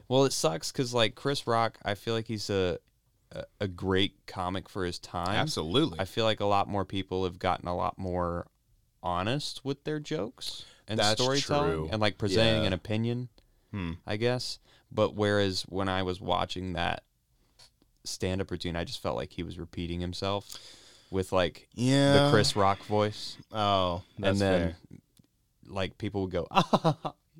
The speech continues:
Speaker 1: yeah.
Speaker 2: <laughs> I do that.
Speaker 1: I do that.
Speaker 2: <laughs>
Speaker 1: I slapped people.
Speaker 2: Oh.
Speaker 1: I do that."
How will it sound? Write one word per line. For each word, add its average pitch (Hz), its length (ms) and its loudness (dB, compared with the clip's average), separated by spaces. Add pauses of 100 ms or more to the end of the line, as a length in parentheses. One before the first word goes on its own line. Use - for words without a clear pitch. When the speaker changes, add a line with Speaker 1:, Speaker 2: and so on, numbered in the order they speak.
(480)
Speaker 1:
yeah. 147 560 2 (180)
Speaker 2:
<laughs> - 180 -8
I 160 280 4
do 120 240 -2
that. 82 240 0
Speaker 1:
I 160 240 2
do 110 220 0
that. - 340 -10
Speaker 2:
<laughs> 131 340 2
Speaker 1:
I 147 240 8
slapped 110 680 2
people. 87 480 -8 (280)
Speaker 2:
Oh. 98 520 6
Speaker 1:
I 143 440 2
do 98 220 -2
that." - 340 -12